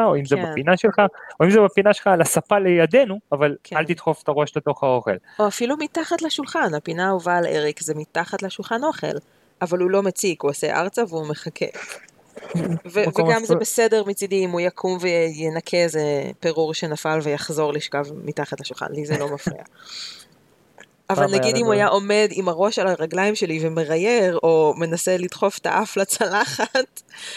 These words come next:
Speaker 2: אז זה פחות מתאים, ואז הייתי עושה איתו משהו אחר.
Speaker 1: פעם אצל ההורים שלי היה לברדור, והוא גם היה אוהב להיכנס מתחת לשולחן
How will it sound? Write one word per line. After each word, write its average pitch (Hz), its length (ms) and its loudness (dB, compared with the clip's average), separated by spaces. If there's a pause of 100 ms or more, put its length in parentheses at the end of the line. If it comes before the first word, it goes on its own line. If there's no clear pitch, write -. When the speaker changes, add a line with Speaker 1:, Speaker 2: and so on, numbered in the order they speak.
(260)
Speaker 2:
אז 226 60 -2
זה 233 160 2
פחות - 380 0
מתאים, 151 500 -4
ואז 151 280 0
הייתי 160 240 -2
עושה 175 160 -4
איתו 175 220 -2
משהו 190 320 -4
אחר. 160 440 -2 (1300)
Speaker 1:
פעם 151 240 2
אצל 127 280 0
ההורים 117 320 2
שלי 160 260 -2
היה 117 220 0
לברדור, 147 580 2 (1080)
והוא 131 120 0
גם 123 160 4
היה 135 120 6
אוהב 139 120 4
להיכנס 151 460 0
מתחת 151 360 -2
לשולחן 160 460 -4